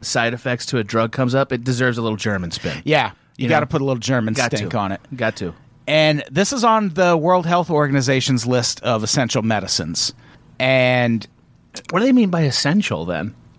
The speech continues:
Speaker 2: I think it's, I, I actually read a description and didn't put it
Speaker 1: Okay.
Speaker 2: in the notes, but I think it's the,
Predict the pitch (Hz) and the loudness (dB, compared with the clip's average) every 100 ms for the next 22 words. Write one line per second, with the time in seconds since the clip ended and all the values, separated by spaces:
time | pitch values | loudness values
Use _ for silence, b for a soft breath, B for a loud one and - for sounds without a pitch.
0 | _ - 160 160 208 220 - 202 185 - | _ -2 -2 0 -2 -2 -2 0 0 0
1 | - - - _ - _ - 147 135 147 | 0 -2 -4 _ -20 _ -2 -2 0 2
2 | 170 180 185 147 139 147 123 120 - 135 | 2 2 0 2 2 2 0 -2 0 -2
3 | - 117 113 110 117 - 143 120 117 110 | 0 0 0 0 -2 -2 0 0 0 0
4 | 110 107 95 - 131 131 127 156 151 151 | 0 0 -2 -4 -2 -2 0 -2 0 -2
5 | - - - b b b b 151 135 135 | 0 -4 -4 b b b b 0 2 0